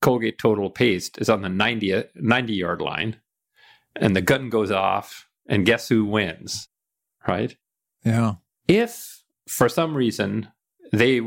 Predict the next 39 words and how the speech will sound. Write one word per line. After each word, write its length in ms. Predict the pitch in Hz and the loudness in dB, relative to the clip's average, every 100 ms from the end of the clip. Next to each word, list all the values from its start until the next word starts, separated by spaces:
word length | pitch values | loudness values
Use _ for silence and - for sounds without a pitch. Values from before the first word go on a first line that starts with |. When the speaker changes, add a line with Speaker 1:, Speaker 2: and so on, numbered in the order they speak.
| 113 | -2
Speaker 1:
Colgate, 420 | - 139 113 107 | 0 2 2 0
were 120 | 107 101 | 0 2
to, 280 | 107 104 | 2 2
were 180 | 117 110 | 2 4
to 100 | 104 | 2
say, 540 | 101 110 98 92 90 - - - - | 0 0 0 -2 -4 -8 -16 -8 2
"You 80 | 185 | 4
know, 600 | 208 202 190 185 185 - _ - | 4 2 0 -4 -6 -8 _ 4
we're 140 | 220 | 4
totally 500 | - 190 190 165 123 | 4 2 4 4 0
tired 380 | - 135 139 127 | -2 -2 2 2
of 80 | 101 | 2
that 280 | 98 95 _ - | 0 -2 _ -4
Total 460 | - 156 143 127 | 4 4 4 0
name. 400 | 104 98 - - | -2 -2 -4 -4
We're 140 | 117 143 | 0 2
gonna 200 | 185 175 | 2 0
call 360 | - 160 156 | 0 0 2
it 200 | 143 139 - - _ _ - | 0 -4 -8 -20 _ _ -2
Colgate 760 | - 175 165 156 151 151 - _ _ | 2 4 2 0 0 0 -4 _ _
Total, 800 | - 170 160 160 147 143 143 139 - | 0 4 4 4 2 2 2 -2 0
or 180 | 127 | 2
we're 100 | 139 | 2
gonna 180 | 135 147 | 2 0
call 220 | 135 135 | 2 0
it 180 | 127 - | 0 -4
Colgate 680 | - 165 151 143 147 143 143 _ - - - | -2 2 2 2 2 2 -2 _ -20 -20 -12
Fantastimo. 1500 | - - 165 151 131 - 151 - - 123 104 101 92 - - _ _ _ | -2 2 2 0 -4 -4 -2 -2 2 2 2 -2 -4 -8 -16 _ _ _
And, 440 | - 147 143 135 - - | 0 2 2 -2 -6 0
you 80 | 202 | 2
know, 80 | 226 | 4
we're 100 | 220 | 2
gonna 180 | 208 | 0
change 500 | 147 - 160 151 131 | 0 0 2 2 0
the 80 | 107 | 0
paste. 440 | - - 107 92 - | -2 0 0 0 0
That 180 | 170 | -2
paste 360 | - 147 120 - | 2 0 0 0
is 360 | 104 92 101 | 0 0 -6